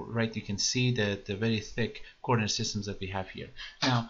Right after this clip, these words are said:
one thing you can do is you can change the coordinate systems to wherever you want in order to serve your own local purposes. So for our case, we want to be able to find, we wanna basically come to this plate and make this face to be our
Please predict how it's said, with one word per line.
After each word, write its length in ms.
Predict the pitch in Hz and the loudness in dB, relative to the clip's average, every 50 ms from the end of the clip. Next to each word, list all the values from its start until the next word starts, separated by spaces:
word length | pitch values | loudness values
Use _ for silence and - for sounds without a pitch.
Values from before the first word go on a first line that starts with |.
| - - - | -8 -4 0
one 160 | 170 208 208 | 2 2 4
thing 140 | - 254 240 | 4 4 4
you 100 | 220 - | 4 2
can 200 | - 143 127 120 | 2 4 4 4
do 280 | 123 135 143 135 120 | 4 4 2 2 0
is 260 | 123 113 107 104 - | 0 0 -2 -2 -2
you 100 | 113 104 | -4 -4
can 160 | - 110 104 - | -4 -4 0 2
change 380 | - - - 147 160 175 175 | 2 2 4 4 4 4 4
the 80 | - 160 | 4 2
coordinate 400 | - - 135 123 113 113 107 101 | 0 2 2 2 4 4 4 2
systems 500 | - - 110 107 - - 113 107 - - | 2 0 0 -2 0 0 0 0 0 0
to 40 | 123 | 0
wherever 400 | 110 110 113 113 120 139 165 185 | 2 4 6 6 6 6 6 6
you 220 | 185 160 147 131 | 4 6 4 4
want 480 | 117 107 120 123 107 98 98 104 - - - | 4 6 6 6 6 6 2 -2 -4 -2 2
in 120 | 120 113 | 4 4
order 240 | 127 135 135 123 120 | 6 6 4 4 2
to 200 | 123 - - 123 | 2 2 2 2
serve 520 | 120 - - - 131 127 127 127 120 - | 2 2 4 4 4 6 6 4 4 4
your 200 | - 107 104 - | 4 2 2 4
own 280 | - 113 113 110 107 104 | 4 4 6 6 6 6
local 320 | 107 107 104 - 107 104 | 4 4 4 4 2 2
purposes. 580 | 101 - 135 135 131 110 98 - - - - - - - - - - - | 2 2 0 2 2 2 0 0 -2 -4 -10 -12 -12 -10 -10 -8 -8 -4
So 160 | - - 151 123 | -2 0 2 2
for 240 | 120 - 135 131 | 4 4 4 6
our 220 | - 143 170 196 196 | 10 10 10 10 10
case, 400 | - - - 110 101 104 - 117 | 6 4 4 4 4 2 2 2
we 100 | 117 117 | 4 4
want 300 | 117 131 151 185 196 190 | 8 8 8 8 8 6
to 120 | - 165 | 2 0
be 200 | 135 139 139 135 | 4 4 6 6
able 220 | 131 127 127 117 117 | 6 6 4 4 4
to 240 | - - 120 107 | 2 2 2 2
find, 720 | 113 - - - 139 139 143 147 147 139 131 - 190 - - - - - - 123 - 127 | 0 0 2 6 6 6 8 6 2 0 -2 -4 -6 -8 -8 -10 -16 -16 -16 -10 -2 0
we 80 | 123 | 2
wanna 260 | 117 127 147 160 170 | 4 6 6 4 4
basically 600 | 147 147 143 139 - 131 127 - 131 127 123 117 | 4 4 2 2 2 0 0 0 4 4 4 4
come 380 | 117 - - - 143 147 160 160 - - - - - - - - | 2 -2 2 4 4 4 4 0 -4 -10 -16 -18 -18 -16 -8 0
to 100 | - 131 | 2 6
this 440 | 123 135 135 135 - - - - - - | 6 8 8 6 4 4 2 0 -4 -8
plate 400 | - - 123 117 107 98 104 - - | 0 4 8 8 8 8 6 2 0
and 200 | 117 117 117 123 | 2 4 6 6
make 200 | 135 160 180 - - | 6 6 4 4 2
this 360 | 127 123 147 165 170 - - | 2 4 4 4 4 4 2
face 600 | - - - 160 147 110 - 104 104 - - - | 0 4 8 8 10 10 8 6 0 -2 -4 -4
to 120 | - - 120 | -2 0 4
be 120 | 120 123 | 6 8
our 160 | 117 113 110 | 8 8 6